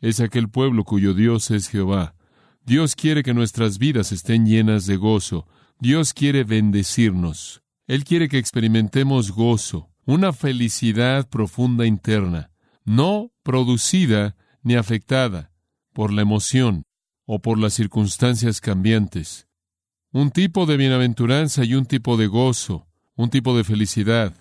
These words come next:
que no está sujeta a fuerzas externas, sino únicamente a internas,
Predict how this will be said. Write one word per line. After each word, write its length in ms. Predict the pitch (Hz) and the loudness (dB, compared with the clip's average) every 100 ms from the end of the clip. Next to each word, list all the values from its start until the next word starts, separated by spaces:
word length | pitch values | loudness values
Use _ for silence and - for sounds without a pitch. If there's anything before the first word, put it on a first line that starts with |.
| _ _ _ | _ _ _
que 160 | - 107 | -2 0
no 400 | 120 139 160 175 | 2 2 0 -4
está 460 | 123 110 - 147 | -6 -4 -2 0
sujeta 800 | 135 - 120 - 131 117 95 80 _ _ _ _ | 0 -2 -4 -2 -2 -2 -6 -10 _ _ _ _
a 100 | - | -6
fuerzas 600 | 101 - 127 120 131 113 | -6 -2 -2 0 0 0
externas, 920 | 110 - - 117 107 92 80 - - - _ _ _ | -2 -4 -2 0 0 0 -4 -8 -14 -18 _ _ _
sino 300 | - 120 113 | -6 0 2
únicamente 640 | 131 147 123 117 127 120 127 | 4 2 0 2 2 2 0
a 60 | |
internas, 840 | 113 104 117 107 90 80 - - | 0 0 0 0 -2 -4 -10 -18